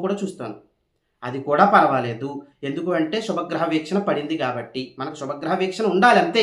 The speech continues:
ఇంపార్టెంట్. అర్థమైందండి? ఇది కూడా చాలా మంచిది. తర్వాత అష్టమ స్థానంలో శుభగ్రహం ఉంది, పాపగ్రహం ఉంది. అప్పుడు ఏ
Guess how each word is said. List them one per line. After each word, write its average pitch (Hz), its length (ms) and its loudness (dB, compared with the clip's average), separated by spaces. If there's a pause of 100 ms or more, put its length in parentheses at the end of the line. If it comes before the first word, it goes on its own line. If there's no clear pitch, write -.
ఇంపార్టెంట్. 190 460 0 (1000)
అర్థమైందండి? 165 580 2 (260)
ఇది 139 100 -8 (100)
కూడా 147 240 4
చాలా 165 260 4
మంచిది. 123 380 -6 (800)
తర్వాత 208 300 6
అష్టమ 269 220 6 (100)
స్థానంలో 240 460 6
శుభగ్రహం 214 480 4
ఉంది, 247 140 0 (120)
పాపగ్రహం 202 500 4
ఉంది. - 180 -2 (800)
అప్పుడు 170 320 -4 (680)
ఏ - 20 12